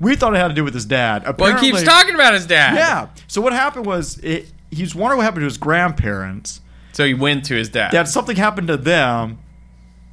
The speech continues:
Speaker 1: at the same time his dad was born, and then years later his dad
Speaker 2: Was a drunkard.
Speaker 1: killed himself,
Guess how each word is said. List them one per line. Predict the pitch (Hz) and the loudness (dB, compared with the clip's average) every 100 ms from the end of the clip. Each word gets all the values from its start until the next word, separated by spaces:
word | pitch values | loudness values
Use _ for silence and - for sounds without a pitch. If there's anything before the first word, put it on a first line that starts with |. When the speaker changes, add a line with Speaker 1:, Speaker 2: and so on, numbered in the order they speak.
| - - | -20 -20
Speaker 1:
at | 151 | -8
the | 147 | -4
same | 165 202 | 0 -2
time | 185 196 180 | 0 -2 0
his | 147 | -2
dad | 117 - 170 | -2 2 2
was | 175 131 | 0 -4
born, | 131 151 208 254 285 - - - - | -2 0 2 0 -4 -14 -20 -20 -10
and | 147 151 | -4 -2
then | 170 | 0
years | 190 180 | 0 0
later | 196 185 151 | 0 2 2
his | 139 | 0
dad | 120 156 180 180 165 - - - - - - - | 0 2 2 0 -2 -12 -20 -20 -20 -20 -20 -10
Speaker 2:
Was | 123 117 | -8 -6
a | |
drunkard. | 117 113 113 120 131 131 - - | -6 -6 -6 -6 -6 -10 -16 -4
Speaker 1:
killed | 214 214 160 | 0 2 0
himself, | - 127 117 110 110 - | 0 0 2 0 -4 -12